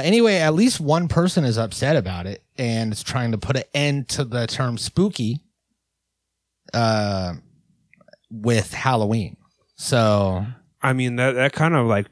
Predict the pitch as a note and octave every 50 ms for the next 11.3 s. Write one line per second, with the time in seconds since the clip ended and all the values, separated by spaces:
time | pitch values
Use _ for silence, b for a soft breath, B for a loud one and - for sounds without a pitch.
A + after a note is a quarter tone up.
0 | _ - - C#2 A2 G#2 G2 - - - - - - _ _ _ _ _ _ _
1 | _ _ _ _ _ _ _ _ _ _ _ _ _ _ _ _ _ _ _ -
2 | G#2+ G#2 A2 G#2+ G#2 G2+ G2+ G#2 - - - - - - - G#2 - - - -
3 | - A#2+ A2+ G#2+ G#2 G#2 G2+ - - B2 A#2 A2+ A2+ G#2+ G#2 G#2 G#2 G#2 G2+ G2
4 | F#2+ F#2 - - - - B B B B B B B _ _ _ _ _ _ _
5 | _ _ _ _ _ _ _ _ _ _ _ _ _ _ _ _ _ _ _ _
6 | _ _ _ _ _ _ _ _ _ _ _ _ _ _ _ _ _ _ _ -
7 | - - - - - B2 G#2+ - _ _ _ _ - A#2 A2 - - A2+ F#2+ G#2+
8 | A2+ A#2 - - E3+ E3+ F3+ - _ _ _ _ _ _ _ _ _ _ _ _
9 | _ _ _ _ _ - - B2 A#2+ - B2 A#2 A2+ G#2+ - - - - A2+ A2
10 | A2 - - - - C3+ B2+ B2+ - - - - C#3 C3 A#2+ A#2 A2 A2+ A#2 A2
11 | A2 G#2+ - - - -